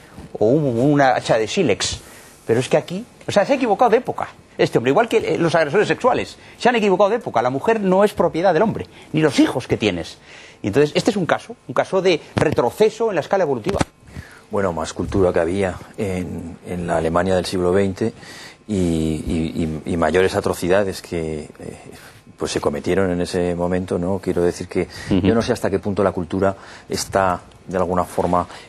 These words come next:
Speaker 2: minando o laminando ese instinto en el que, ahora mismo lo comentabas, y yo recuerdo un libro, eh, Gabriel, que tú recomendaste hace tiempo, me imagino que lo habrás recomendado bastantes veces, que era,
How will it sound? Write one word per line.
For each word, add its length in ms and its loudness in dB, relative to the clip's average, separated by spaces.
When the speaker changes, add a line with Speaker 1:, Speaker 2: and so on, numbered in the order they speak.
Speaker 2:
minando 800 0
o 120 0
laminando 640 0
ese 240 -2
instinto 580 -2
en 120 0
el 120 0
que, 400 0
ahora 220 2
mismo 220 -2
lo 100 2
comentabas, 580 0
y 100 -2
yo 120 4
recuerdo 320 0
un 80 0
libro, 300 2
eh, 260 2
Gabriel, 260 2
que 100 2
tú 280 0
recomendaste 520 -2
hace 140 -6
tiempo, 240 0
me 100 -4
imagino 260 0
que 60 4
lo 40 6
habrás 140 2
recomendado 320 0
bastantes 340 -4
veces, 240 -2
que 140 0
era, 180 2